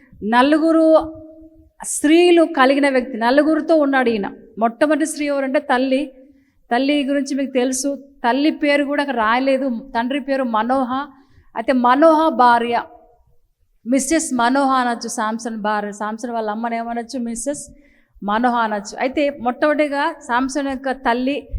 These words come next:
రెండోదిగా ఒక అమ్మాయిని పెళ్లి చేసుకున్నాడు, ఆమె గురించి ఈరోజు మాట్లాడుకోబోతున్నాం. మూడోదిగా ఒక వేశ్య, నాలుగోదిగా మనం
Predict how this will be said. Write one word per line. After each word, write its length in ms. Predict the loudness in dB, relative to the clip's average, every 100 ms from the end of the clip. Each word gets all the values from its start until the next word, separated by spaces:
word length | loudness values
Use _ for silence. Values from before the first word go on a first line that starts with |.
| -10 -16 -8
రెండోదిగా 1160 | -2 0 4 6 6 2 0 2 4 4 0 -4 -14 -20 _ -6
ఒక 100 | 0
అమ్మాయిని 420 | 2 4 4 2
పెళ్లి 280 | 2 0 2
చేసుకున్నాడు, 640 | 2 2 -2 -6 -4 -4 -2
ఆమె 360 | 4 6 6
గురించి 400 | 2 0 0 -2
ఈరోజు 220 | -2 -2
మాట్లాడుకోబోతున్నాం. 1040 | -2 -4 -6 -6 -4 -2 -2 -2 -4 -6 -8 _ _ _ -4
మూడోదిగా 600 | 4 6 6 6 4 0
ఒక 160 | 0 0
వేశ్య, 640 | 0 0 -2 -6 -6 -6 -12 _ _ -6
నాలుగోదిగా 640 | 2 6 6 4 2 4 2
మనం 240 | 2 -2